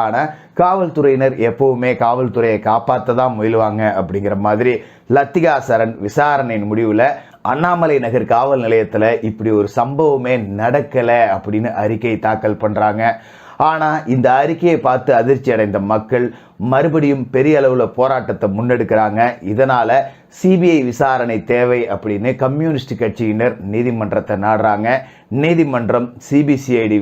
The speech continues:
விசாரணைக்கும் இந்த வழக்கை மாத்துது. சி பி சி ஐ டி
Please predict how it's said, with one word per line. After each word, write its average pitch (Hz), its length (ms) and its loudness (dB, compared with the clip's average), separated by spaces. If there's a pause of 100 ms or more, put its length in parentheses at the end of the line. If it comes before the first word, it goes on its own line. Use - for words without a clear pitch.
விசாரணைக்கும் 113 680 -2 (100)
இந்த 95 220 -6
வழக்கை 113 300 0 (100)
மாத்துது. 104 420 -2 (300)
சி 220 160 4
பி 214 160 2
சி 185 160 4
ஐ - 100 0
டி 123 60 -2